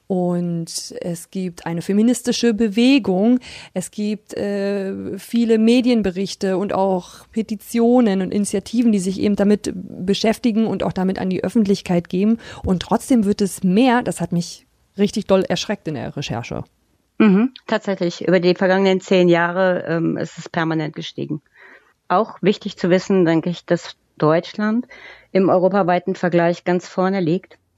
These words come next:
Speaker 2: mit den Gewaltzahlen. Gerade auch was Femizide betrifft, also die Tötung von Frauen durch einen Partner oder Ex-Partner,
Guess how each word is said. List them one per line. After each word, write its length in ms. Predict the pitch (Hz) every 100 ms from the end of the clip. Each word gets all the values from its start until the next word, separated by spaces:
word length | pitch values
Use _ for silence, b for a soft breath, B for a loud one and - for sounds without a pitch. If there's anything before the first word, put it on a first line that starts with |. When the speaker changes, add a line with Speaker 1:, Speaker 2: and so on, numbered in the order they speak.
| _ _ -
Speaker 2:
mit 160 | 170
den 120 | 175
Gewaltzahlen. 680 | 160 160 160 - 180 175 202 B B B B
Gerade 380 | - 143 185 202
auch 120 | 175
was 160 | 185 185
Femizide 520 | - 180 175 - 208
betrifft, 480 | 170 - 196 240 -
also 280 | 160 160 160
die 120 | 165
Tötung 460 | - 175 185 185 175
von 520 | - 170 180 175 170
Frauen 540 | - 147 147 160 175
durch 320 | 165 170 175
einen 160 | - 160
Partner 400 | - 165 - 165
oder 200 | 143 156
Ex-Partner, 680 | 185 - - 147 - 170